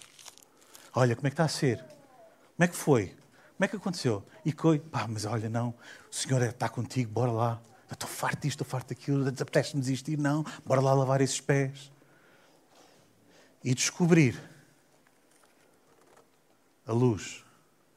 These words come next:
Nós acreditamos que a imagem de Deus está em todo o ser humano? Nós acreditamos, de facto, que todo o ser humano é criado à imagem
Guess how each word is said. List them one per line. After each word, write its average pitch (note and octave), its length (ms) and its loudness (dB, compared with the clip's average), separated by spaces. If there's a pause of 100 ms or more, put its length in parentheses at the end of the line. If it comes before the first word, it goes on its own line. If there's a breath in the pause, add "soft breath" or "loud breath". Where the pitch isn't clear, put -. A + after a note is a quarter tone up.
(600 soft breath)
Nós D#4+ 160 4
acreditamos C3+ 920 4 (680 soft breath)
que - 120 0
a - 20 8
imagem D#3 640 8
de C3+ 120 2
Deus C#3 240 6
está D3 240 4
em C#3 100 4
todo C3+ 180 2
o A#2+ 60 0
ser B2+ 200 0
humano? B2+ 280 2 (1700 loud breath)
Nós F3 180 6
acreditamos, F#3+ 640 8
de C#3+ 140 6
facto, - 720 6 (720 soft breath)
que A3 260 10
todo B3 420 10
o F#3+ 40 8
ser G3+ 260 6
humano F3 320 8
é D3+ 60 8
criado E3 460 10
à D#3+ 100 12
imagem D#3 840 6